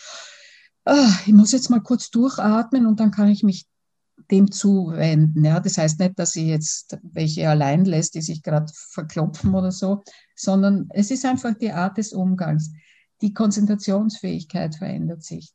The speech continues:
die Leistungsfähigkeit verändert sich. Das sind halt die Türöffner auch, ja. Aber es geht grundsätzlich um Wohlbefinden, um wachsen können.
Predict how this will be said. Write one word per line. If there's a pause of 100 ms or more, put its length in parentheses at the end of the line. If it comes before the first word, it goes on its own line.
die
Leistungsfähigkeit
verändert
sich.
Das
sind
halt
die
Türöffner
auch, (100)
ja. (460)
Aber
es
geht (300)
grundsätzlich
um
Wohlbefinden,
um
wachsen
können.